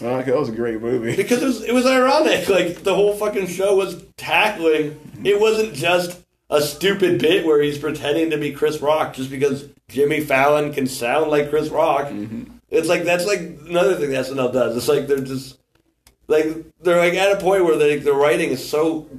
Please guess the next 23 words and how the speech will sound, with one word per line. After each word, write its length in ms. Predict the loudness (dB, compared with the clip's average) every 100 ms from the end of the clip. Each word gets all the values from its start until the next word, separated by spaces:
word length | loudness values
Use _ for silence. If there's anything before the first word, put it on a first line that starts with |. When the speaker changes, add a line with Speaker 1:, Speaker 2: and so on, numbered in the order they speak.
| -2
Speaker 2:
god-awful 920 | 2 4 4 2 0 0 -2 -4 -6 -10
that 160 | -6 -2
they're 100 | -2
really 340 | 2 2 2
just 180 | 0 -4
showcasing 840 | -8 -4 0 2 2 0 0 -2 -2
the 120 | 0
actors 380 | 0 -2 -6 -10
now. 300 | -10 -12 -16 -16
Speaker 1:
Mm-hmm. 360 | -14 -12 -10
Speaker 2:
Fucking 280 | -2 -2 -2
Pete 220 | -10 -8
Davidson's 440 | 0 0 0 -2 -8
a 60 | -6
stand-up, 500 | -2 0 2 0 0
so 180 | 2 4
they 60 |
let 140 | 4 2
him 80 | 4
run 180 | 2
bits 220 | 4 2 2
on 180 | 0 0
fucking 580 | -2 -2 -6 -8 -14